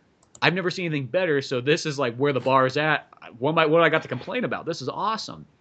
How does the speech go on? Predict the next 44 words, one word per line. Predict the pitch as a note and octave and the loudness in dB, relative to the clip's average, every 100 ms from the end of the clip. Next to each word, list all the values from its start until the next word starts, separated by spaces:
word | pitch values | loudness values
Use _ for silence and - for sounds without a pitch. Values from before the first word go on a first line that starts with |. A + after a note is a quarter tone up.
| _ - | _ -6
You | D3+ C#3+ | 0 2
know, | B2 | 2
and | C3+ | 2
then | C#3+ | 2
you | C3 | 4
kinda | C#3+ B2+ | 2 2
go | A2 | 2
back | A#2 A#2 | 0 0
to | |
Tomb | - A2+ | -6 -8
Raider, | G2+ G#2 G2+ | -6 -4 -6
and | G2 | -6
it's | F#2 - - | -10 -14 -20
kinda | - G2 F#2+ | -14 -12 -10
like, | F2 F2 _ _ - _ _ _ _ _ _ _ _ - | -12 -14 _ _ -20 _ _ _ _ _ _ _ _ -2
it's | C#3+ | 0
tough. | - C3+ | 2 0
You, | D3+ | 2
you | A3+ A3 | 6 6
almost | B3+ | 8
gotta | A#3+ G3+ | 4 4
go | D3+ | 6
back | C#3 D3 | 6 4
to | D3 | 2
it | |
just | C3 B2+ | -2 -4
to | |
kinda | C3 A#2+ | -6 -4
go, | D#3 | 2
"Oh, | B3+ D4 | 6 6
yeah, | A#3+ G3 F#3 | 6 4 4
I | |
remember | D#3+ D3 C3+ | 2 0 -2
this. | C3 | -4
This | G3+ | -6
was | D#3+ | -8
kinda | - B2+ G2 | -8 -8 -6
fun," | A2 G#2 G#2+ | -6 -4 -4
you | A2+ | -6
know, | |
and | A2 G#2+ | -6 -6
you | G#2+ | -6
like | G#2 | -4
that. | A2+ A#2 | -4 -6